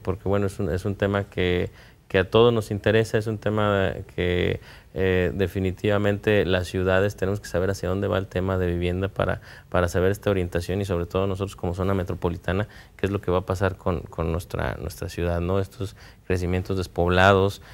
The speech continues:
y, y desordenados que se han venido dando en, en, en municipios alternos, pues creemos que no, no favorece ni al desarrollo, ni a la calidad de vida, ni a todo lo que presenta una vivienda no adecuada, ¿no?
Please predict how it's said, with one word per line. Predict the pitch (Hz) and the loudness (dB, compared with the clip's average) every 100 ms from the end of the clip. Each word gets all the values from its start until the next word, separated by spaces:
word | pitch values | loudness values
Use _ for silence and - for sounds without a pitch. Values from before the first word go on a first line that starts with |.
| - - | -20 -6
y, | 90 87 90 | -2 -2 0
y | |
desordenados | 87 85 90 85 85 90 92 | 0 0 0 0 2 0 -2
que | - | -4
se | 87 | -4
han | |
venido | 90 92 92 | -2 0 0
dando | 92 92 90 95 - - - | 0 0 -2 -4 -8 -20 -10
en, | - 87 - | -4 -4 -4
en, | 87 87 87 | -4 -4 -4
en | - 90 | -4 -2
municipios | 87 85 95 - 95 | -2 -4 -6 -4 -2
alternos, | 90 - 98 104 | 0 0 0 -2
pues | - 92 87 90 | -4 -6 -6 -4
creemos | - 92 95 95 | 0 2 0 -4
que | - 87 | -6 -4
no, | 90 92 | 0 0
no | 95 98 | 0 -2
favorece | - 101 95 95 98 | 0 0 2 0 -2
ni | 92 87 | -2 0
al | 85 | -2
desarrollo, | 85 87 101 113 123 135 - - - - | -2 -2 0 0 0 -4 -8 -20 -20 -6
ni | 92 90 85 | 0 2 4
a | 85 | 4
la | 85 85 82 82 80 | 4 4 4 2 2
calidad | 87 87 95 | 0 4 4
de | 101 | 4
vida, | 110 123 131 139 - - - | 2 2 0 -4 -10 -20 -12
ni | - 87 | -4 -2
a | 85 | 0
todo | - 101 | 2 4
lo | 101 | 4
que | 92 | 0
presenta | 87 87 90 90 98 71 | -2 -2 -2 0 0 0
una | 90 92 | 0 0
vivienda | 90 87 87 87 | 0 0 0 0
no | 87 | 0
adecuada, | 87 82 80 82 | 0 0 0 0
¿no? | 85 | 0